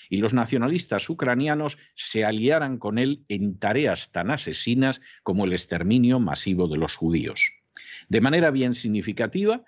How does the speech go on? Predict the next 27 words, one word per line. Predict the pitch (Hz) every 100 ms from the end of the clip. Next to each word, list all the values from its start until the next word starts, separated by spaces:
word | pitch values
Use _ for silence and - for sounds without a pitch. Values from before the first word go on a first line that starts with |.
| _ -
tras | 92 - -
Stalin, | - - 175 190 202 196 _ _ _
todos | 196 190 160 -
los | 104 -
secretarios | 98 104 95 143 139 -
generales | 107 107 127 127 113
del | 101 87
Partido | 98 95 131 131
Comunista | 120 101 110 120 - 107
de | 98
la | 90
Unión | 95 104 92
Soviética | 92 104 156 156 180 202 240 _ _
fueron | - 151 110 82 - -
o | 117 156
ucranianos | 220 - 98 107 151 147 139 131 - _
o | - 92
descendientes | 92 - 87 95 113 120 117 120 117
de | 92
ucranianos. | 92 - 98 95 67 - - - - _ _ _ - -
Durante | 95 123 135 139
la | 160
época | 214 208 170
de | 151
la | 127
Guerra | 123 113 110
Fría, | - 185 208